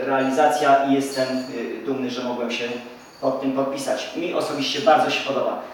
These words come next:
Nie będę Państwu w tej chwili pokazywał, bo klient zaczął już pomieszkiwać w pomieszczeniu, w jaki sposób, ale zaręczam, że szuflady otwierają się również bezdotykowo,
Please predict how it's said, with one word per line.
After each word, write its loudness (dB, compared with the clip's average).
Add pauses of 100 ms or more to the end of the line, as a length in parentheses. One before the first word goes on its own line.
(100)
Nie 2
będę 6
Państwu 4 (140)
w -2
tej 2
chwili -2
pokazywał, 4
bo 2 (220)
klient -2
zaczął 2
już -2
pomieszkiwać 0
w -4
pomieszczeniu, 0 (460)
w -18
jaki 4
sposób, 0
ale 8 (340)
zaręczam, 6
że 2
szuflady 6
otwierają 4
się 0
również 2
bezdotykowo, 4